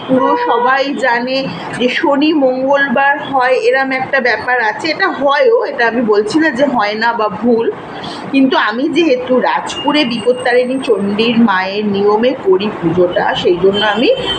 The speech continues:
মঙ্গলবারই করি। কেন? ওখানে মায়ের নিয়ম মঙ্গলবারই করতে হবে।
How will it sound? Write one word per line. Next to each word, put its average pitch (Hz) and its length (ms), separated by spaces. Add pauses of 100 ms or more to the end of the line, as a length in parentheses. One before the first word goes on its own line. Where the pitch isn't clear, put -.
(160)
মঙ্গলবারই 254 880 (100)
করি। 160 240
কেন? 175 200
ওখানে 226 380
মায়ের 196 380
নিয়ম 202 320 (100)
মঙ্গলবারই 175 760
করতে - 300
হবে। 156 280